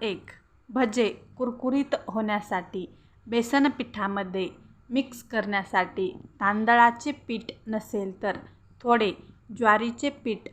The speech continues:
मिक्स करा, म्हणजे भजी टेस्टी होतात. नंबर दोन, अन्नदानासाठी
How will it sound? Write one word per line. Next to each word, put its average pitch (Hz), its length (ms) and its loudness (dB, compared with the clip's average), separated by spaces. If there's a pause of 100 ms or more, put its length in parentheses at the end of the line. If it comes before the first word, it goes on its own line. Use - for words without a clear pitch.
(160)
मिक्स - 300 -10
करा, 180 340 -2 (800)
म्हणजे 233 460 2 (260)
भजी 208 460 -2 (300)
टेस्टी 226 520 -4
होतात. 196 480 -2 (2250)
नंबर 226 420 4
दोन, 208 320 -2 (680)
अन्नदानासाठी 247 1160 4